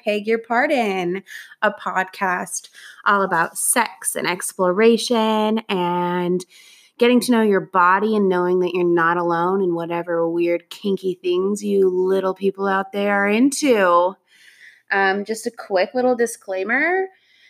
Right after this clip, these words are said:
Um, people that are under eighteen, I'm hoping that maybe if you are listening, you just proceed with caution. I can't control what you're doing,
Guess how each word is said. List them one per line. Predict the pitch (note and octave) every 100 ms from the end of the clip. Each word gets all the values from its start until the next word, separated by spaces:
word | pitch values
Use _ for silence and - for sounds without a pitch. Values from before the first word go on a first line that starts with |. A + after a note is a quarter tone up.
| _ _ _ _
Um, | A#3 A#3 A3+ A3+ A#3 A#3 -
people | E4+ F4 G4
that | F#4+
are | F4+ -
under | A3+ A#3+
eighteen, | A#3 A3 - - C#4+ C#4+ C#4 C4+ C4+ C4
I'm | C4+ D4
hoping | C4+ A#3+ A3+ A#3 A#3 A#3 A#3 A3+
that | G3+ G3+ G3
maybe | G3 G3 G3 G3 G3 F#3+
if | F#3+
you | G3+ G3+
are | G3+ A3+
listening, | A3 A3 - G#3+ G#3 G#3 G#3 G3+ G3+ G#3 G#3 G#3 -
you | G3 F#3 G3
just | F#3 F#3+ -
proceed | G3 - E3
with | D#3+ D#3
caution. | - D#3+ E3 - E3
I | E3
can't | E3 E3+ D#3+
control | E3+ - D#3+
what | D#3+ -
you're | E3
doing, | D#3+ F#3 G3 F#3+ F#3+ F#3 F#3 F#3